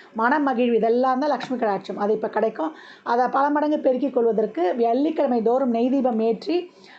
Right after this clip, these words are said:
மகாலட்சுமியை வழிபடணும். கனகதாரா சோஸ்திரம் சொல்லி கொண்டு வரும்போது ரொம்ப சிறப்பாக இருக்கும். பின்னாடியே இறை வழிபாடுகள்லாம் இருக்கு. இந்த மாதம் வரக்கூடிய இரண்டு, அஹ், முக்கியமான வழிபாடுகள், அதை பின்பற்றி உங்கள் வாழ்நாளை வளமாக்கிக் கொள்ளுங்கள்.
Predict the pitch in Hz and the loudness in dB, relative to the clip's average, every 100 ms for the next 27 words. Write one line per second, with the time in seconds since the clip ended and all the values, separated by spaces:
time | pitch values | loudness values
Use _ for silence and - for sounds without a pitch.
0 | - 233 285 302 285 277 247 220 226 220 | -8 0 2 2 -2 -2 0 2 2 2
1 | 226 294 302 247 302 311 285 247 226 233 | 0 -2 -2 0 0 0 0 -2 -2 -2
2 | 226 226 202 233 247 254 214 208 196 370 | -2 -4 -4 -2 0 0 0 0 -2 -4
3 | 277 285 - - - 247 240 269 247 240 | -4 -4 -10 -20 -10 -2 0 0 0 2
4 | 254 247 220 - 294 262 262 285 285 247 | 0 0 -2 -4 -2 0 2 2 2 2
5 | 294 311 277 226 214 208 214 226 202 - | 2 2 0 0 0 0 0 -2 -4 -8
6 | - 196 208 220 269 277 233 247 247 240 | -10 -8 -6 -4 -4 -4 -4 -4 -4 -2
7 | 269 262 226 226 233 349 - - - - | -2 -2 -4 -4 -4 -6 -8 -20 -20 -12
8 | 254 240 190 302 302 330 370 294 254 233 | -6 -6 -2 -2 0 0 -2 -2 -2 -2
9 | 220 208 202 220 202 269 320 330 285 339 | 0 -2 0 -2 -2 -2 0 -2 -2 -2
10 | 247 214 226 320 339 302 302 254 233 240 | -2 -2 -2 -2 -2 -2 -2 -2 -2 -4
11 | 226 220 214 202 196 208 175 | -6 -6 -2 -2 0 -2 -4